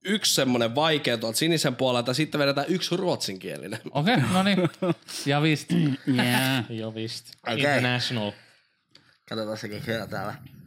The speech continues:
Speaker 1: <laughs> Ani, Ani Hoito, hihar-, äh,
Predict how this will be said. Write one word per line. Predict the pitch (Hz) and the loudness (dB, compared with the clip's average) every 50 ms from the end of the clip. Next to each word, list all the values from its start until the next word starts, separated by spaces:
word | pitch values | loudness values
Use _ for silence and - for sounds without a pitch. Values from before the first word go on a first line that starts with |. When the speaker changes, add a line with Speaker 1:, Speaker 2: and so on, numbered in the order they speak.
| - - _ _ _ _ _ _ _ _ _ _ _ _ _ _ _ _ _ _ _ _ - - | -20 -20 _ _ _ _ _ _ _ _ _ _ _ _ _ _ _ _ _ _ _ _ -4 -2
Speaker 1:
<laughs> | 381 392 247 311 302 247 - - - - - - - - - - 139 - | 0 2 2 2 0 0 -4 -8 -16 -20 -20 -20 -20 -14 -8 -4 0 2
Ani, | 170 226 254 254 226 202 - - 180 - - - - - - - | 2 4 4 4 4 2 2 2 0 -2 -2 -6 -14 -14 -4 2
Ani | - 214 262 285 269 226 | 4 6 6 6 6 6
Hoito, | 175 170 214 208 185 175 156 - 170 151 - - - - - - | 6 6 6 6 6 6 6 4 4 2 2 -2 -14 -6 2 4
hihar-, | 294 - - 208 180 160 160 - - - | 4 6 6 6 4 2 2 0 0 -2
äh, | 143 - | -2 -2